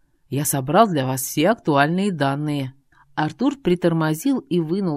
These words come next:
из кармана брюк телефон, набрал водителя. «Георгий, через пару минут будь в фойе, забери Данила, скоро буду». Он отключился и присел на корточки перед сыном. «Спускайся на первый этаж. Георгий, наш водитель, проводит тебя к авто.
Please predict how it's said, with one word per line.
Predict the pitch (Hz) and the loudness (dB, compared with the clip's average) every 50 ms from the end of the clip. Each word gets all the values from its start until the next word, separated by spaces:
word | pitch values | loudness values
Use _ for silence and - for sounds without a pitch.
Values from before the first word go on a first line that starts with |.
| - - | -4 -6
из | 151 156 - | -6 -6 -4
кармана | - 156 147 156 160 156 156 156 147 | -4 -4 -4 -2 -4 -4 -4 -4 -6
брюк | 151 151 160 208 208 - | -6 -4 -4 -4 -4 -6
телефон, | - - 196 196 220 - - - 185 156 127 117 120 _ - - - - | -6 -4 -2 -2 -4 -4 -4 -2 -2 -2 -2 -4 -8 _ -20 -18 -8 -4
набрал | 131 139 139 135 139 147 170 | -4 -2 -2 0 0 0 2
водителя. | 170 185 196 202 175 151 127 - 117 117 127 131 - _ _ _ _ | 2 2 2 2 0 -2 -4 -6 -10 -10 -10 -12 -14 _ _ _ _
«Георгий, | - 139 139 151 151 156 170 190 202 170 156 151 151 156 | -10 -2 0 2 4 4 4 4 2 0 0 -2 -2 -2
через | 156 - 170 151 156 156 - | 0 -2 0 0 -2 -2 0
пару | - 165 160 156 143 | 2 2 2 2 2
минут | 147 143 147 165 190 208 | -2 -2 0 0 0 0
будь | 180 156 160 175 180 - | 0 2 2 2 2 0
в | - | -4
фойе, | - 180 160 160 151 131 131 127 117 123 _ | 0 0 0 0 0 -2 -2 -2 -4 -4 _
забери | - 135 131 156 165 151 160 165 185 226 | -8 -6 -2 0 0 2 2 2 2 2
Данила, | 202 185 180 180 165 139 127 123 117 113 117 _ | 2 2 2 2 2 0 -2 -2 -2 -4 -6 _
скоро | - - - - 160 165 196 220 | -16 -16 -6 0 2 4 4 4
буду». | 214 185 160 151 143 147 147 147 - _ _ _ _ - | 2 2 0 0 0 0 -2 -4 -4 _ _ _ _ -4
Он | 165 165 | -2 0
отключился | 160 160 156 - 165 160 160 - - 262 233 - 202 | 0 0 -2 -2 -4 -4 -4 -2 -4 -4 -2 0 0
и | 175 | 0
присел | 170 160 160 165 - - 233 220 | 0 0 -2 -2 0 -2 -4 -4
на | 196 180 165 165 | -2 -4 -4 -4
корточки | - 226 254 - - 190 - - - 196 | -4 -6 -6 -4 -6 -8 -8 -6 -8 -8
перед | 185 - 220 247 240 - | -6 -4 -6 -6 -6 -6
сыном. | - 175 139 120 117 113 120 - _ _ _ _ _ _ _ _ _ _ _ _ _ _ _ - | -6 -6 -4 -4 -6 -8 -10 -14 _ _ _ _ _ _ _ _ _ _ _ _ _ _ _ -18
«Спускайся | - - - 151 147 - - 160 165 175 175 - 170 | -14 -6 -2 -2 -2 -2 0 2 2 2 2 2 0
на | 156 156 151 | 0 0 0
первый | 156 - 175 170 160 160 160 160 | 2 2 2 2 4 2 0 -2
этаж. | 160 - 117 110 117 - - - | -2 -6 -8 -8 -8 -12 -16 -14
Георгий, | 139 135 135 147 165 202 202 165 127 127 127 | -10 -4 2 2 4 4 4 2 0 -2 -2
наш | 139 143 151 - - | 0 -2 -2 -2 0
водитель, | 143 139 165 214 220 - 156 135 | -2 0 0 0 -2 -2 -4 -4
проводит | 127 - 143 143 143 190 226 185 156 - | -2 -2 -2 0 0 0 -2 -2 -4 -8
тебя | - 135 127 139 165 185 | -8 -6 -2 0 -2 0
к | - 180 | 2 0
авто. | 175 170 - - - 127 123 120 | 0 0 -2 -6 -4 -4 -4 -4